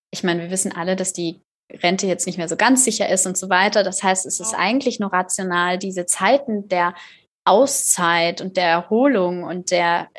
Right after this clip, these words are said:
Speaker 1: ja, auch Neuorientierung dann eben in das Leben immer so einzustreuen, immer mal wieder. Und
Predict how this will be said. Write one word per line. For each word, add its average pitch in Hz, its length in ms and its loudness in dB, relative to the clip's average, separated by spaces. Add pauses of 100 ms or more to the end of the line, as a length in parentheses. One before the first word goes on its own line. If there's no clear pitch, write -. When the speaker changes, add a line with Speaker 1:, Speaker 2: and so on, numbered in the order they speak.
(240)
Speaker 1:
ja, 202 400 0
auch 175 280 0 (100)
Neuorientierung 247 1040 0
dann 226 180 0
eben 220 360 -2 (520)
in 269 600 6
das 220 240 0
Leben 240 380 6
immer 202 280 0
so 190 120 -2
einzustreuen, 196 920 -2
immer 180 240 -2
mal 170 320 -4
wieder. 160 540 -4
Und 190 300 -2